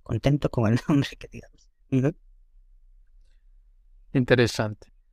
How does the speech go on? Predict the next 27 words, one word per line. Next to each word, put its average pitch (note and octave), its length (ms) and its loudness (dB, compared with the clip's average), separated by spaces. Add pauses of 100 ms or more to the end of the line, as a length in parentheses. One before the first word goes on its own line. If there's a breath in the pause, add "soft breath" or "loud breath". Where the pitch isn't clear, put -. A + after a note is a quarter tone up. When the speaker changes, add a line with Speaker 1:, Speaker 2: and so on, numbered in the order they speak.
Speaker 2:
Babi E3 400 6
V, D#3 260 2 (100)
una A3+ 640 6 (320)
locura E3+ 640 2
que - 120 -8
tú D#3 140 -6
te D#3 120 -2
acuerdes D#3 600 0
y - 40 -4
que - 120 2
no C3 100 6
le C#3 60 2
has - 80 -6
contado C3+ 420 2
a B2+ 40 6
nadie. C3 440 4 (1700)
Speaker 1:
Ah, G#3+ 340 2
de F3+ 100 6
repente F#3 480 0
cuando D3+ 300 -2
era F3 160 4
joven E3+ 760 4
ir D3+ 220 2
a, C3+ 140 4
este, B2 420 0
extraer C3+ 520 2
caña, A#2+ 720 2